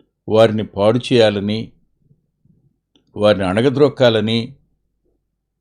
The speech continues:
వారిని నాశనం చేయాలి అని ఆలోచించే ప్రతి ఆలోచనకు దేవుడు విరోధంగా ఉంటాడు. కీడు చేసేవారికి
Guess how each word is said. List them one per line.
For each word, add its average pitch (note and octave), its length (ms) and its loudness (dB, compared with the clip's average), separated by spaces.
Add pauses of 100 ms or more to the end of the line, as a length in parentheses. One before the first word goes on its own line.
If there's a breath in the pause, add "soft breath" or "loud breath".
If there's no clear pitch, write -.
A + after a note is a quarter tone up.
(260)
వారిని G#2 340 2
నాశనం B2 480 -2
చేయాలి B2+ 640 0
అని A2 320 -4 (920)
ఆలోచించే E3 1040 0 (540)
ప్రతి B2 500 0
ఆలోచనకు D3 1080 0 (1400)
దేవుడు G#2 520 -2 (420)
విరోధంగా D#3+ 760 2
ఉంటాడు. C3+ 640 0 (2250)
కీడు F3 360 -2
చేసేవారికి B2+ 720 0